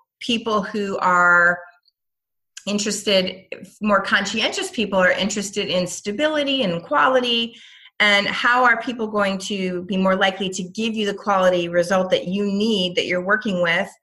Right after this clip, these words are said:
Um, or how are you gonna create a more stable work environment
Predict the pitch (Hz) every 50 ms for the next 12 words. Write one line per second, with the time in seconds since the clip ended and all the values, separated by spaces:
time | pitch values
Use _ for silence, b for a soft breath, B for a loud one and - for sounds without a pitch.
0 | b b b b b b b _ _ _ - 190 185 180 180 - 175 190 190 220
1 | 214 220 214 214 208 202 202 196 - - 202 190 185 180 175 180 - - - 202
2 | 190 190 185 180 180 185 202 214 214 - 208 190 180 185 170 170 170 170 165 165
3 | 165 160 165 160 -